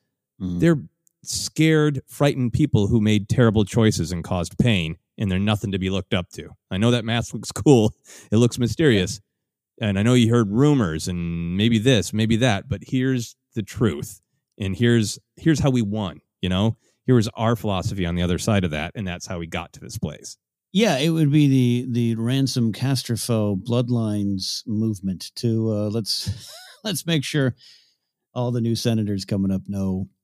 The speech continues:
Speaker 1: that cool Sith, uh, ex-, uh, uh, Sith Eternal, uh, robe you picked up at the gift shop is, uh, here's what it meant, meant, and here's what, who wore it. Yeah,
Speaker 2: Yeah.
Speaker 1: absolutely.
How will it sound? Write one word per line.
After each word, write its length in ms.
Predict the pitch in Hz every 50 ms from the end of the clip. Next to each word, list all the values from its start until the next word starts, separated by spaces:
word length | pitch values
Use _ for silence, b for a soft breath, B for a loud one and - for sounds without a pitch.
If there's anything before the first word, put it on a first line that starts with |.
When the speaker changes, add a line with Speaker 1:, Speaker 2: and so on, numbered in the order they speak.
| _ _ _ _ _ _ _ _ _ _ _ _
Speaker 1:
that 160 | 104 101 95 - - _
cool 280 | - - 131 123 123 120
Sith, 520 | - - - - 127 120 - - - - _
uh, 280 | - 113 104 104 101 104 -
ex-, 280 | 120 - - - - -
uh, 380 | - 120 113 - 117 113 - -
uh, 40 | 113
Sith 340 | - - - 135 127 -
Eternal, 580 | 127 113 - - 123 117 113 107 104 101 104 - -
uh, 200 | 107 104 101 98
robe 420 | 98 110 104 110 117 131 135 117
you 100 | 104 98
picked 300 | 95 - 101 95 - -
up 200 | 110 92 90 -
at 100 | 92 -
the 80 | - 85
gift 220 | - 117 120 -
shop 300 | - - 95 78 80 76 _ _ _ _
is, 360 | 95 90 90 87 85 87 92
uh, 200 | 92 85 82 80 78 80 _ _ _ _ _ _ _
here's 180 | 110 101 90
what 120 | 92 95 85
it 100 | 80 -
meant, 240 | 92 92 90 - - -
meant, 340 | - 98 92 73 78 - - _
and 120 | - 90 85
here's 220 | 87 87 82 87
what, 120 | 87 -
who 120 | - 90 92
wore 300 | 87 87 87 87 80 73
it. 80 | 78 - _ _ _ _ _ _ _ _ -
Yeah, 180 | 196 381 427 -
Speaker 2:
Yeah. 220 | - 85 73 - - _ _ _
Speaker 1:
absolutely. 440 | - 147 - 170 214 - - 98 -